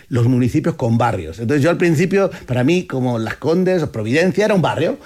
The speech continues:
Y luego me dijeron, "No, no, es una municipalidad". Y yo, "¿Pero qué municipalidad? Pero si estás al lado, pero si cruzas la calle y ya está", ¿no? Entonces, eh, me, me cuesta muchas veces entender la, esta disposición municipal, ¿no? Eh, porque creo que lo que hace es,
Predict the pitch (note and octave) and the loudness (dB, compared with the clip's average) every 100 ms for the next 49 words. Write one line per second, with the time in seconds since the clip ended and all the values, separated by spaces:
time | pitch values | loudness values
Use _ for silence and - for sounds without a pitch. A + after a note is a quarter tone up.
0 | - - E3+ A3 F3+ D#3 D3+ A3 A3+ C3 | -10 -2 2 2 2 2 2 2 2 0
1 | F3+ A3 G3 G#2+ B2+ A#2+ G#2 D3 F#3 F2+ | 0 2 2 2 0 0 0 2 0 -2
2 | F#2 - G#2+ A#2+ F#2+ F2 E2 A#2+ - - | -6 -6 -4 -2 -4 -8 -8 -6 -6 -6
3 | A#2 A2+ G2 D#2 - - - D3 C3 D#3 | -8 -8 -10 -10 -10 -10 -8 -6 -2 0
4 | C3+ B2+ C#3 D#3 A#2+ C3+ - C3 C3 B2+ | 0 2 2 2 2 0 2 2 2 2
5 | G#3+ F3 - F3 A3+ A3 D3 F3+ A3 - | 2 2 0 -4 -4 -2 0 2 0 -2
6 | G#3+ G3 D3+ D#3 D3+ D3 C#3 D3 D3+ C3+ | -10 -6 -2 0 0 -2 0 0 0 0
7 | B2 D#3 F3+ G#3+ G3+ F3+ F3+ F3+ E3+ D3+ | 0 -2 0 0 0 0 -2 -2 0 2
8 | C#3 D#3+ F3 D3+ D3 C#3+ F3 D#3 C3 C#3+ | 2 2 0 0 0 -2 0 0 0 -2
9 | B2+ B2 D3+ D#3 D#3+ D3+ C#3 B2+ C3+ A#2 | -2 -2 0 2 4 4 2 0 0 0
10 | E3 A2+ - - - - - B2 C3 C3+ | 0 -2 -4 -12 -12 -12 -8 -4 -4 -2
11 | B2 B2 - D3+ E3+ E3+ - D3+ E3 D#3+ | -4 -4 -2 0 2 0 0 0 2 2
12 | B2+ G#2+ B2+ C3+ C3 D#3 - C#3+ D3 - | 0 0 0 0 0 -2 0 0 -2 -4